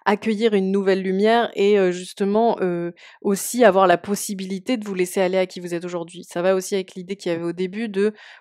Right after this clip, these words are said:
Oui, mais de quoi je veux avoir l'air, en fait, si vraiment je laisse, heu, cette partie de moi prendre tout le terrain ? » Et ben, en fait, vous allez avoir l'air de vous-même, <laughs> c'est tout. Et c'est la meilleure des options, quoi. Parce que de toute façon, ça va aussi avec l'image que j'ai essayé de vous dire, je sais pas si j'ai réussi à vous la communiquer, qui est que, de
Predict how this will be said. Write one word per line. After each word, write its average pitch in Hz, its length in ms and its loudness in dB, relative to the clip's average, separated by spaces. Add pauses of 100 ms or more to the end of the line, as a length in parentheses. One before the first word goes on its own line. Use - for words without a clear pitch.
Oui, 214 100 0
mais 202 100 4
de 185 120 -4
quoi 208 260 6
je 202 100 0
veux 190 80 2
avoir 175 360 4
l'air, 208 260 4
en 180 100 0
fait, 196 240 -2
si - 260 -8
vraiment 180 440 -2
je 190 100 -2
laisse, 175 540 -4 (360)
heu, 185 60 0
cette 180 340 -6
partie - 360 -10
de 185 100 0
moi 196 240 2
prendre 190 300 -2 (420)
tout 220 140 -8
le 208 80 -8
terrain ? » 226 420 2 (640)
Et 208 100 -4
ben, 175 100 0
en 170 40 -2
fait, 247 120 4
vous 190 200 -2
allez 170 160 4
avoir 208 280 10
l'air 240 180 8
de 277 100 10
vous-même, 294 460 8
<laughs> - 60 -2
c'est - 280 -2
tout. 359 240 10 (340)
Et 349 60 10
c'est 330 200 4
la 226 120 6
meilleure 233 300 8
des 262 120 0
options, 247 460 -2 (120)
quoi. 208 180 4 (460)
Parce 233 120 -6
que 277 120 4
de 240 40 -2
toute 269 160 0
façon, 277 240 8
ça 277 140 8
va 247 120 8
aussi 247 160 2
avec 233 140 0
l'image 226 260 2
que 226 80 -8
j'ai 208 100 -4
essayé 208 260 -4
de 196 60 -8
vous 196 120 -12
dire, 214 240 0
je 190 60 -6
sais 190 160 -6
pas 196 120 -2
si 202 180 -10
j'ai 180 100 -2
réussi 175 240 -4
à 185 60 0
vous 175 80 -6
la 175 120 -2
communiquer, 190 480 -2
qui 214 160 -6
est 214 60 -4
que, 208 140 -4
de 180 40 -4